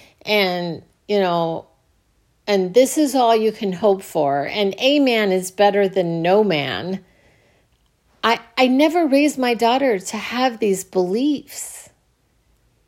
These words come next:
And so my daughter is incredibly independent in her thinking and is incredibly successful and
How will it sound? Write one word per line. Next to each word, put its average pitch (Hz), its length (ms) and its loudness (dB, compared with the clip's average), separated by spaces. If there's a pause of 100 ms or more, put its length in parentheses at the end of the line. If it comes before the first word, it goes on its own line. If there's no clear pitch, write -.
(840)
And 240 100 -2
so 302 120 2
my 277 140 2
daughter 285 360 0
is 254 160 0
incredibly 214 1040 -2
independent 190 1000 -4 (840)
in 202 120 -2
her 214 240 -2
thinking 202 760 -4 (840)
and 196 340 0
is 196 200 -8
incredibly 254 800 -2
successful 165 1080 -2 (500)
and 180 760 -2